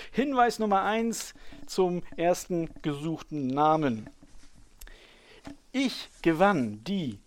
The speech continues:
uefa Nations League zweitausendeinundzwanzig im Halbfinale des Final Four gegen Belgien, das wir mit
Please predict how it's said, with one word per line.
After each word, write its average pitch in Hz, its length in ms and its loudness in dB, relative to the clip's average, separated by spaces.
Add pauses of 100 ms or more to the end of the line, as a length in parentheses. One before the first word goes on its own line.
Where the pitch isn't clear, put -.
(420)
uefa 196 720 2
Nations 160 1000 0
League 139 480 -8
zweitausendeinundzwanzig 170 1900 0 (1000)
im 113 500 0
Halbfinale 127 680 -2 (100)
des 135 180 0
Final 135 300 0
Four 156 400 2
gegen 127 240 -4
Belgien, 156 560 0 (920)
das - 460 -4
wir 127 180 -2
mit 139 220 -4